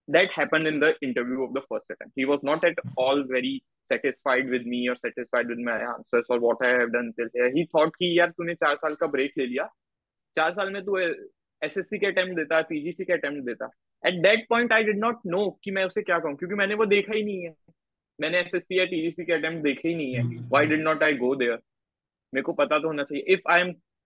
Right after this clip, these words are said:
Speaker 1: इतना मेरे को डिफेंस क्यों हुआ है? तो ये सारी चीजों के आंसर्स, मेरे ऊपर स्टेबिलिटी, मेरा प्रॉपर ओरिएंटेशन, that helped in my next attempt। It was like a cakewalk for me। Interview was like, he was so,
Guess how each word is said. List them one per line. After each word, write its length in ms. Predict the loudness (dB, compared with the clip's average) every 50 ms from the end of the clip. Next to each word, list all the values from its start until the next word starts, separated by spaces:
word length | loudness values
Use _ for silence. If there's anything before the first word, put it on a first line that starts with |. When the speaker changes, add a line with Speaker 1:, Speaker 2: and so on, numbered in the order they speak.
| -8 -8
Speaker 1:
इतना 280 | -8 -8 -6 -4 -2
मेरे 160 | 0 0 0
को 60 | 0 0
डिफेंस 360 | -2 -2 -4 -6 -10 -10 -8
क्यों 160 | -6 -4 -2
हुआ 120 | -2 -2 -4
है? 60 | -6 _ _ _ _ _ _ _ _ _ _ -4
तो 240 | -2 -2 -2 -2 -4 -6 -2
ये 140 | -2 0
सारी 240 | 0 0 0 0 -2
चीजों 300 | -2 -4 -4 -2 -2 0
के 100 | 0 2 2
आंसर्स, 520 | 2 2 0 0 -2 -2 -2 -2 -4 _ _ _ _ _ _ _ _ _ -8 -4
मेरे 280 | -2 0 2 2 2 2
ऊपर 260 | 2 0 0 -2 -2
स्टेबिलिटी, 720 | -4 -4 -4 -2 -2 -2 -2 -4 -4 -4 -4 -4 -6 -6 -8 _ _ -6
मेरा 180 | 0 2 2 2
प्रॉपर 360 | 2 2 0 0 0 2 2 0 0 0 -2
ओरिएंटेशन, 680 | -2 -2 -2 -4 -6 -4 -6 -6 -6 -4 -4 -6 -6 -8 -12 -16 _ _ _ _ -4 2
that 200 | 4 4 4 4 2 2
helped 260 | 2 2 2 2 2 2
in 120 | 2 0 0
my 160 | 0 0 0 -2 -4 -4 -6
next 260 | -6 -8 -10 _ -14
attempt। 240 | -12 -12 -14 -16 _ _ _ _ _ _ _ _ _ _ _ _ _ _ 0
It 140 | 0 2 4 6
was 240 | 6 6 6 2 -2 _ _ _ _ _ _ _ _ _ 0 2
like 120 | 2 2
a 80 | 2 0 2 4
cakewalk 460 | 4 4 2 2 2 2 2 2 _
for 100 | -6 -6 -6
me। 60 | -8 -14 _ _ _ _ _ _ _ _ _ _ -6 -2
Interview 280 | 0 2 2 4 4 2
was 200 | 2 0 -2 -2
like, 180 | -2 -4 -4 -4 -10 -16 _ _ _ _ _ _ _ -8 -6 -6 -4 -2
he 160 | -2 0 2
was 220 | 2 2 2 2 -2 _ _ _ _ _ _ _ _ 0
so, 360 | 2 2 4 4 2 0 -4